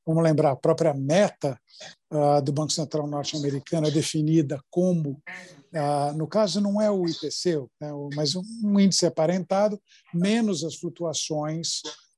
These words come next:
de ele-, de alimentos e energia, porque exatamente que são percebidas como coisas extraordinariamente voláteis. Os Estados Unidos,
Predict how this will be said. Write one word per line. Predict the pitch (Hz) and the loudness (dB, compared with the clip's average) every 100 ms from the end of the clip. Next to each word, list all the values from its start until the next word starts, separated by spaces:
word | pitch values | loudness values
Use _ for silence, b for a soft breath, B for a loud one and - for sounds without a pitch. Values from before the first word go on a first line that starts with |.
| - | -10
de | 131 131 165 175 180 165 - | -4 0 4 4 2 -2 -2
ele-, | 165 165 156 156 143 | 0 2 0 -2 -4
de | 143 | -2
alimentos | 170 160 151 - | -2 -2 -6 -6
e | |
energia, | 202 226 214 202 247 | -2 -2 -2 -2 -4
porque | - 233 | -6 -8
exatamente | 226 247 - | -6 -6 -6
que | - | -6
são | 240 | -6
percebidas | - 202 208 160 175 175 196 - | -4 -2 -2 0 0 0 -2 -6
como | 175 180 180 185 175 b b b b _ | -6 -4 0 0 -2 b b b b _
coisas | 160 165 160 160 156 | -2 0 0 -2 -4
extraordinariamente | 156 170 170 151 160 160 156 - | -4 -4 -4 -4 -6 -6 -8 -6
voláteis. | 196 147 - _ 143 | -4 -4 -10 _ -8
Os | 175 | -6
Estados | 156 196 175 | 0 0 2
Unidos, | 185 202 196 - | 4 4 4 -2